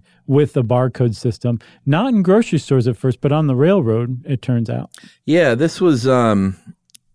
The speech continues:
Speaker 2: this guy figures pretty prominently. His name is David Collins, and he had a company called Computer Identics Corporation. And what he came up was the first, in nineteen sixty-nine, the first barcode reader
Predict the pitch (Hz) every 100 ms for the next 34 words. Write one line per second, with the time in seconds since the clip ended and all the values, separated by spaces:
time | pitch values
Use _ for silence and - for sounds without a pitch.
0 | _ _ _ _ _ - - 170 - 170
1 | 151 131 - 139 110 110 104 101 92 92
2 | 110 123 117 95 104 104 - 95 92 85
3 | 80 92 92 123 120 - 110 98 98 -
4 | 101 92 87 _ _ - _ - - 92
5 | 123 120 123 101 95 101 98 - - -
6 | 95 - 87 90 - 78 76 - _ _
7 | _ _ _ - 107 107 151 - 127 110
8 | 101 - - 101 95 85 - - 98 -
9 | 110 101 - - _ _ _ - 98 107
10 | 107 101 - 104 104 98 95 90 90 117
11 | 101 95 101 101 - 101 90 87 98 87
12 | 82 78